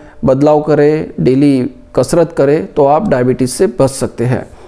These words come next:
इसके ऊपर मैंने काफ़ी सारे वीडियोज़ बनाए हैं, आप प्लेलिस्ट में जाकर देख सकते हैं। इसके अलावा आपका कोई सुझाव है या सवाल है, उसे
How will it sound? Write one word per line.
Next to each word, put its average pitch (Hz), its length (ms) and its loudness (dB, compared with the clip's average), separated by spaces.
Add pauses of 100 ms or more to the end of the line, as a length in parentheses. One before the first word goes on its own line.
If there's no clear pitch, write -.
(160)
इसके 156 240 0
ऊपर 160 240 2
मैंने 151 240 2
काफ़ी 143 520 -2
सारे 135 240 2
वीडियोज़ 139 400 2
बनाए 147 300 2
हैं, 165 300 -2 (320)
आप 143 200 -2
प्लेलिस्ट 139 420 0
में 143 100 2
जाकर 123 300 0
देख 165 260 0
सकते - 300 -10
हैं। - 120 -12 (200)
इसके 151 220 -2
अलावा 165 360 2
आपका 156 320 -2
कोई 143 180 0
सुझाव 170 480 0
है 190 260 -2
या 139 80 0
सवाल 160 400 2
है, 190 140 -2
उसे 160 320 -2